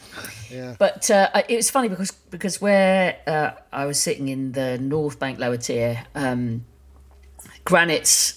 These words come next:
Speaker 2: positioning in that second half was right in front of us, as we're slightly to the side of the goal, uh, where he's playing. And he must have made that run or a similar run.
Speaker 1: That's what you said.
Speaker 2: So, uh,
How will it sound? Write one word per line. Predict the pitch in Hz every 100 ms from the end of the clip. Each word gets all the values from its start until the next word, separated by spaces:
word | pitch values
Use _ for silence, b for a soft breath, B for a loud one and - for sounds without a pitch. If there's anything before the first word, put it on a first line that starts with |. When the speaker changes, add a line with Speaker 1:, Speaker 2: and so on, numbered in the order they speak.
| -
Speaker 2:
positioning | 156 165 - - 123
in | 123
that | 120 -
second | - 127 127
half | 127 120 117
was | 113 -
right | 131 127 -
in | 120
front | 120 123 -
of | 113
us, | - - - B B B B B B
as | 131 123 120
we're | 131
slightly | - 143 131 117
to | -
the | 123
side | 113 127 120 117
of |
the | 110
goal, | 113 113 113 113
uh, | 110 -
where | - 101
he's | 113 120 113
playing. | - 120 110 107 B B B B B B
And | 156 147 151 151 151 - _ _ _ _ _ _ -
he | - 247
must | 254 240 -
have | 214
made | 214 185 165
that | - 156 -
run | 156 143 117 117
or | 131
a | 131
similar | - 151 139 131
run. | 131 120 110 117 - _
Speaker 1:
That's | - -
what | 165
you | 127
said. | - 139 127 - _
Speaker 2:
So, | - - - - - 226 233 220
uh, | -